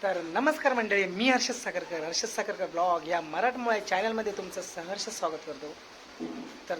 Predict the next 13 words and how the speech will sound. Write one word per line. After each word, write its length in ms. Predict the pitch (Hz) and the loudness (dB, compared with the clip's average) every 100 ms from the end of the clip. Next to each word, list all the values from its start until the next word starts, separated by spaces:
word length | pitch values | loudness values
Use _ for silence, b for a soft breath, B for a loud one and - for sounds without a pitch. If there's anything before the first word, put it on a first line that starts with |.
| 156 | -6
दिवसेंदिवस 500 | 175 - 196 196 190 | -10 -8 -6 -6 -6
ना 120 | 180 | -8
पावसाळा 440 | - 165 160 170 165 | -6 -6 -6 -6 -8
खूप 120 | 180 170 - - - - - - | -10 -12 -16 -18 -16 -16 -14 -4
छान 160 | 170 180 | -4 -2
असा 320 | 170 170 160 | -2 -2 -2
होतोय 280 | 151 151 180 | -6 -6 -4
आणि 280 | 165 170 170 165 - - - - - - - - - - - | -4 -8 -10 -14 -18 -18 -18 -20 -20 -20 -20 -20 -20 -4 10
रौनक, 460 | 226 254 262 285 285 - - - - - - - - - - - - - | 10 12 12 12 12 -6 -14 -18 -18 -18 -18 -18 -18 -18 -18 -18 -18 8
बोल 120 | 240 | 12
बाबा, 260 | 262 240 269 | 12 12 12
बोल 260 | 277 320 453 - - - - - - - - - - | 12 12 12 -2 -16 -18 -18 -18 -18 -18 -18 -12 10
बाबा. 340 | 202 214 269 | 12 12 12